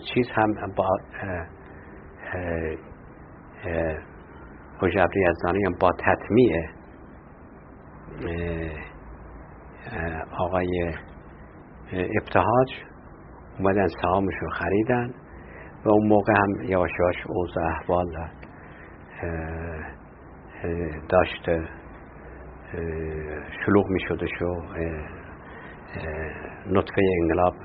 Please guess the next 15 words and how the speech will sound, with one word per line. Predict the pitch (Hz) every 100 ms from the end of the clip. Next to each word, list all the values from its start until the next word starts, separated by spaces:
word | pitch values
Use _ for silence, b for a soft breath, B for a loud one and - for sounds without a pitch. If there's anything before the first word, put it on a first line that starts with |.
| B B B B B -
به | 92
وجود | 87 - 87 - B B - - -
اومده | 92 90 87
بودش | 92 101 98 85 107
و | 101 98 87 82 80 -
به | 92 85
سرعت | 85 82 85 - - - B B B B -
پیشرفت | - - - 92 -
می‌کرد. | 101 - 110 110 - - B B B B B B - -
اه، | 98 92 90 87 87 90
و | 87 -
ایشون | - 87 82 92
هم | 90 85
یه | 82 82
شخصی | 92 87 - 90 80